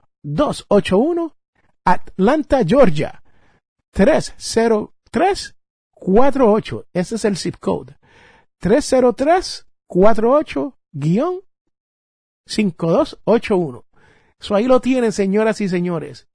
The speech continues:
Tres maneras de poder obtener este reportaje crediticio de las tres compañías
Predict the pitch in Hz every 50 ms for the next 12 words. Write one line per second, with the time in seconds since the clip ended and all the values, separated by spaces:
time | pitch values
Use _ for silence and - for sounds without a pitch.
0 | _ _ _ _ _ - 175 220 254 240 247 269 269 269 285 294 277 247 262 262
1 | 254 240 - - 190 202 196 - 180 185 185 208 220 233 220 - - 208 208 233
2 | 247 240 226 208 202 208 - _ _ _ _ _ _ _ _ _ _ _ - 185
3 | 226 226 - - - 208 196 185 185 175 - 202 214 226 220 - - 233 214 220
4 | 214 226 233 247 - _ _ _ - 208 214 226 247 277 262 - 240 226 208 -
5 | - 196 196 220 - - _ _ _ _ _ _ _ _ _ _ - 147 185 185
6 | 185 160 - - - 190 226 226 - - 254 240 - 277 277 247 226 214 190 185
7 | 185 - - -